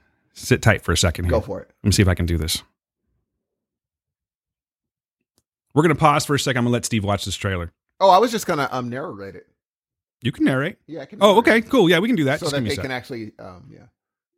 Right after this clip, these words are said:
Speaker 1: We can, <laughs> this is gonna be good, I think, then. All right, here we go.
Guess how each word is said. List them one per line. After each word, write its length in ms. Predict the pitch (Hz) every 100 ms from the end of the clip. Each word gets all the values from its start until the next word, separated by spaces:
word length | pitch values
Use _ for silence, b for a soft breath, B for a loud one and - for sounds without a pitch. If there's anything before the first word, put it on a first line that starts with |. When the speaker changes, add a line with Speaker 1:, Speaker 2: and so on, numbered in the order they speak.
| _
Speaker 1:
We 100 | 127
can, 160 | 135 196 196 -
<laughs> 160 | -
this 180 | 151 214
is 120 | 294
gonna 220 | 208 165
be 100 | 143
good, 240 | 123 131 113
I 80 | 95
think, 260 | 104 92
then. 160 | 92 90
All 80 | 107
right, 140 | 95
here 100 | 101
we 80 | 98
go. 180 | 87